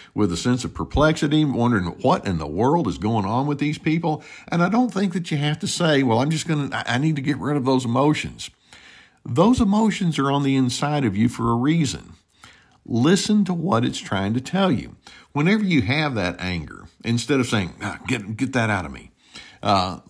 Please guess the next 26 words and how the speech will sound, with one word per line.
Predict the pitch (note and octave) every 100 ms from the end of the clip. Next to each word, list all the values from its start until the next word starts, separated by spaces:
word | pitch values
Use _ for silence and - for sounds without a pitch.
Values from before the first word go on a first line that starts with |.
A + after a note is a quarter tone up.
| -
what, | - - D#3+ -
what's | G3+ G#3
my | G3+ F#3
anger | D#3 E3 A#2
trying | A#2 G2
to | D#3+
say? | - F2+ B1+
Well, | E2+ G#2
anger | A#2+ D#3+ D#3 C3+
is | A2+
tapping | - C3+ B2+ B2+
into | A#2 A#2
your | G#2+
sense | - B2 A#2+
of | -
self-preservation. | - A2+ A2+ - A2 F#2+ F#2 G#2 G2 - - - _ - - -
Or | -
when | D#3+
you | F#3+
have | E3+ F3+
that | E3+ -
perplexity, | - - - E3 D#3+ D3+ D#2
like, | G2+ A2+ G#2
why | C3 E3
would | G3 F#3
somebody | - E3+ D#3 C#3 C#3 C#3